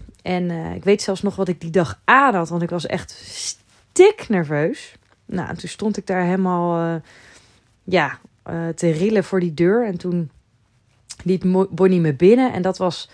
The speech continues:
zo bizar wat er die, eh, middag gebeurde tijdens die sessie. Want ja, het was eigenlijk meteen al duidelijk dat het erg druk in die kamer was. En dat, ja, ik eigenlijk werd bevestigd in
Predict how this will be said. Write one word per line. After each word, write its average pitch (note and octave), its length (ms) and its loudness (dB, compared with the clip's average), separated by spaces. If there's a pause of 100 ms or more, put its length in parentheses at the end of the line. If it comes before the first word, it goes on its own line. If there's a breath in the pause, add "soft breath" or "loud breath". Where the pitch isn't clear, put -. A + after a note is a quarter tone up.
(880 soft breath)
zo F3 520 6
bizar F#3+ 600 2
wat F#3+ 260 -2
er E3 220 -2
die, A#3 400 2 (300)
eh, E3 640 -4 (240)
middag G3 500 6
gebeurde F#3+ 500 2
tijdens F3 300 0
die F3 140 -6
sessie. A3 480 -2
Want F3+ 180 -4
ja, D#3 240 2
het - 100 -8
was D#3 160 -8
eigenlijk D#3+ 400 -6
meteen F3+ 460 2
al D3+ 280 -2 (200)
duidelijk F3 680 4 (800 soft breath)
dat E3+ 140 -6
het F3+ 120 -8
erg A3+ 300 2
druk F#3 340 2
in G#3 80 0
die F#3 100 2
kamer D#3+ 360 0
was. E3 460 -6
En E3+ 240 -4
dat, E3 400 -6 (180)
ja, G#3 300 0
ik G3 140 -2
eigenlijk G3+ 440 -4
werd F3 220 0
bevestigd F3 680 -2
in E3 340 -4